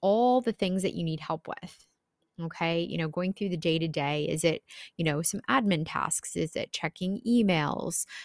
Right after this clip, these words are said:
Uh, you know, is it creating and posting on social media? Is it, uh, helping you with maybe some video editing or, you know, c-, creating or helping to write some blog posts? Things like that, right? You wanna really do a good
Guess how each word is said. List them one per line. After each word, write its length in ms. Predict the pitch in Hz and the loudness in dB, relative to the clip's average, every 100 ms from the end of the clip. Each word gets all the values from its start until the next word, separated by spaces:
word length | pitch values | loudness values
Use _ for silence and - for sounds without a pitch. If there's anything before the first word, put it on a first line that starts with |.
| - 165 | -8 -2
Uh, 160 | 156 | -2
you 120 | 151 170 | 0 0
know, 160 | 165 | 0
is 220 | - 175 | 0 0
it 120 | 165 - | -2 -4
creating 580 | - 175 196 214 190 | 0 4 8 8 6
and 120 | 175 170 | 0 0
posting 520 | 196 190 - 170 156 | 2 2 2 0 2
on 140 | 156 | -2
social 420 | 160 170 165 220 | 0 0 0 -2
media? 680 | 220 262 285 185 156 - 87 - - - - | 2 4 6 6 4 2 -2 -6 -14 -20 -2
Is 300 | 175 180 170 | 0 2 2
it, 300 | 175 175 170 | 2 2 2
uh, 200 | 175 170 | 0 -2
helping 420 | 165 190 190 190 185 | 0 -2 0 0 2
you 200 | 190 185 | 2 2
with 180 | 180 | 0
maybe 220 | 170 175 190 | 0 0 0
some 200 | 190 190 | 2 4
video 380 | 240 233 185 - | 6 8 6 4
editing 580 | 156 156 147 147 147 147 | 0 0 0 -2 -4 -6
or, 400 | - 175 170 175 - | -2 0 2 0 0
you 80 | 175 | -2
know, 140 | 160 | -2
c-, 180 | - - - - | -4 -14 -20 -14
creating 520 | - 185 185 185 180 | -2 0 2 2 0
or 140 | 175 | -2
helping 300 | 170 170 180 | -2 0 -2
to 120 | 170 160 | -2 0
write 220 | 165 - | 0 0
some 160 | 196 | -2
blog 380 | 190 240 233 214 | 0 4 4 4
posts? 560 | - 156 156 - - - - - - | 0 0 0 -4 -6 -8 -12 -18 -6
Things 220 | 339 392 302 | -2 2 2
like 160 | 214 | 2
that, 220 | 196 165 - | 2 2 4
right? 220 | 180 190 | 4 4
You 160 | 190 196 | 2 2
wanna 160 | 277 | 2
really 260 | 294 226 214 | 4 4 4
do 240 | - 190 | 4 2
a 140 | - 165 | 2 2
good 320 | 170 185 | 2 2